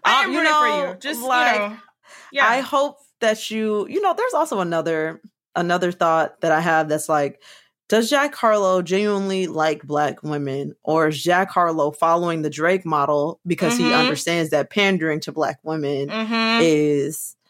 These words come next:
Speaker 1: the way to go about building a successful career, especially if you're
Speaker 2: <sighs>
Speaker 1: longevity?
Speaker 2: Yeah.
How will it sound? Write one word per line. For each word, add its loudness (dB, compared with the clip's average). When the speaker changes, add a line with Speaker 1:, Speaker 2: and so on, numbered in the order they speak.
Speaker 1:
the 4
way 2
to 2
go 2
about 0
building -2
a -6
successful -4
career, 0
especially 0
if 0
you're 0
Speaker 2:
<sighs> -4
Speaker 1:
longevity? -2
Speaker 2:
Yeah. 0